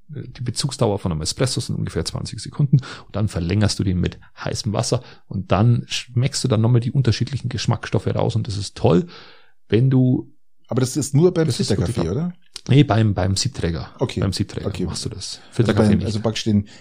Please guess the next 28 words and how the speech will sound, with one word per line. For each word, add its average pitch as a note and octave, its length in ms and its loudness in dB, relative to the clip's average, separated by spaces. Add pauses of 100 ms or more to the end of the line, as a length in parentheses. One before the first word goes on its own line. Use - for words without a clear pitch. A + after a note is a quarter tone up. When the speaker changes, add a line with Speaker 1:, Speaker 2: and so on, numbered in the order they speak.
Speaker 2:
italienischen A#2 440 2
Kaffee, C3 460 0
für A2+ 140 -4
Deutschland A2 320 2
heißt G2 160 -2
der D#2 60 -4
Espresso. A#2+ 360 -2
Speaker 1:
Genau, G2 260 6
du F#2 60 4
machst G#2+ 280 0
den C3 160 8
und A2 140 4
verlängerst A2 400 6
Speaker 2:
Okay. A2 100 4
Speaker 1:
den G2+ 80 6
mit F#2+ 140 4
ein G2 180 0
bisschen A2+ 280 0
heißem G2 280 2
Wasser G#2+ 320 4
und F#2+ 220 -4
damit G2+ 260 2
du G2+ 140 2
das G2 220 -2
geschmacklich - 600 -4
besser - 240 -2
aufarbeiten - 460 -8
kannst. - 340 -12